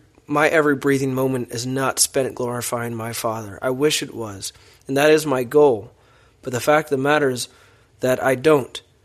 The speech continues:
Yes, I'm born again, and yes, I, uh, involve myself in th-, in thoughts and actions that I shouldn't.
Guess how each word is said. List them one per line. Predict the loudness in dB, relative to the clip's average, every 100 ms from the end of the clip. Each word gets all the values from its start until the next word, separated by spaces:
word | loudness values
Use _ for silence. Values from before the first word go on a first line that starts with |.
| _ _ _ _
Yes, | -2 4 4 4
I'm | 2 2
born | 2
again, | 0 -2 -4
and | -4 -2
yes, | 0 0 2
I, | 2 0 -4 -12 _ _ _ _ _ _
uh, | -10 -8 -10 _ _ _ _ _
involve | -6 0 4 4
myself | 4 0 2 2 0 -2
in | -8
th-, | -10 -14 -10
in | -8 -8
thoughts | -4 2 4 4 0 -4 -6 _
and | -8 -6 -2
actions | 0 0 -4
that | -6
I | -4
shouldn't. | -2 0 2 0 -4